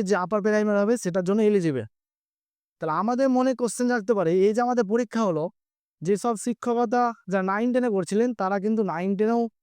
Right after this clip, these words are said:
এক্সপিরিয়েন্সের নম্বর পেয়েছে, আবার ইলেভেন টুয়েলভেও এক্সপিরিয়েন্সের নম্বর পেয়েছে। আরও অন্য in service যারা ছিলেন, মাদ্রাসা কিংবা আরও বিভিন্ন, তারাও নাম্বারটা পাচ্ছে। তাহলে এখানে যে পাঁচ মার্কস এক্সপিরিয়েন্সের নাম্বারটা পাবে,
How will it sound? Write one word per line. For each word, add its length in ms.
এক্সপিরিয়েন্সের 560
নম্বর 220
পেয়েছে, 320
আবার 160
ইলেভেন 360
টুয়েলভেও 300
এক্সপিরিয়েন্সের 440
নম্বর 220
পেয়েছে। 300
আরও 220
অন্য 240
in 200
service 380
যারা 140
ছিলেন, 300
মাদ্রাসা 480
কিংবা 260
আরও 160
বিভিন্ন, 320
তারাও 280
নাম্বারটা 360
পাচ্ছে। 320
তাহলে 240
এখানে 300
যে 160
পাঁচ 300
মার্কস 360
এক্সপিরিয়েন্সের 600
নাম্বারটা 580
পাবে, 280